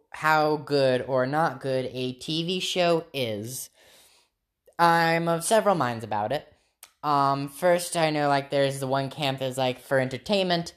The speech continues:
and escapism and to just decompress and go into a fun little world. While on the other hand, there's, like, ones with deeper messages that you can use to take away your life because it says something meaningful about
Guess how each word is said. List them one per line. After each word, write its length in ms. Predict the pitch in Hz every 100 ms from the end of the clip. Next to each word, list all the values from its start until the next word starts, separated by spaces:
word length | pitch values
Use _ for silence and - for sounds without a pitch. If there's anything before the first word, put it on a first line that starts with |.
| -
and 120 | 123
escapism 880 | 123 - 180 175 175 165 156 147 147 - - -
and 440 | 139 131 127 131 127
to 120 | 127
just 240 | 123 -
decompress 1000 | 185 202 220 202 190 160 147 147 - - - _ -
and 340 | 135 131 127
go 140 | 131 151
into 160 | 165
a 60 | 170
fun 260 | - 160 170
little 220 | 202 196
world. 640 | 180 165 156 147 143 139 - _ _
While 140 | 135 135
on 80 |
the 120 | 139 190
other 180 | 214
hand, 420 | 196 196 170 165 156
there's, 220 | 143 139
like, 240 | 131 127
ones 260 | 131 127 123
with 220 | 123 113
deeper 260 | 156 165 180
messages 680 | 139 135 127 127 123 120 117
that 180 | 107
you 140 | 107 107
can 180 | 113 110
use 440 | 143 151 147 131
to 40 |
take 160 | - 113
away 200 | 107 107
your 100 | 120
life 220 | 135 135
because 220 | 127 110
it 60 | 98
says 180 | 110 101
something 240 | 110 113
meaningful 480 | 131 160 160 160 156
about 380 | 143 107 101